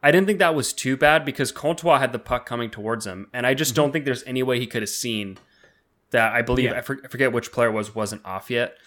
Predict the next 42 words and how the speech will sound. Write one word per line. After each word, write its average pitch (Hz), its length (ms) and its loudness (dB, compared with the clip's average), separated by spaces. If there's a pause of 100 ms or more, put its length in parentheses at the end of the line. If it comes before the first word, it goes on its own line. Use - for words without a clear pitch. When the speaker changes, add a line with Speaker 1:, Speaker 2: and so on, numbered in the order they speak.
(420)
Speaker 1:
Um, 98 300 -4 (100)
but 196 140 4
yeah, 180 160 6
but 120 160 2
it's 175 140 2
stuff 214 220 4
like 151 160 2
that, 110 200 4
right? 120 260 -2
The, 160 80 4
Speaker 2:
And, 156 120 6
Speaker 1:
the 170 40 4
po- 196 140 4
Speaker 2:
and 190 80 8
it 190 60 4
was, 180 320 0 (160)
and 160 300 0
the 156 100 2
fact 175 240 2
that 160 100 2
it 139 40 -2
was 131 180 -2
three 143 240 -2
straight 127 240 -6
penalties 120 420 -4
in 113 100 -10
a 117 60 0
row 113 240 2
with 120 180 -4
very 143 440 4
little 131 260 0
time 113 380 -2
Speaker 1:
within, 156 240 6
Speaker 2:
between 170 80 6
Speaker 1:
like, 165 100 6
Speaker 2:
the 156 60 2
Speaker 1:
a 120 40 2
Speaker 2:
kill. 120 60 -4
Speaker 1:
five-minute 135 460 6
span, 107 420 -6
basically. 90 520 -10
Speaker 2:
Yeah. 57 40 -18